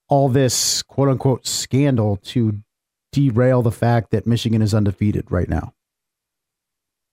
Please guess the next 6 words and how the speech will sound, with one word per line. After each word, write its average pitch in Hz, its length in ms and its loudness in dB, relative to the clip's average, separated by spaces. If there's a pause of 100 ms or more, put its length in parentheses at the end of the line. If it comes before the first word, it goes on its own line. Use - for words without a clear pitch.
(100)
And, 95 340 0
um, 90 580 0 (460)
with 123 160 0
four 117 200 0
games 101 280 0
left. - 260 -8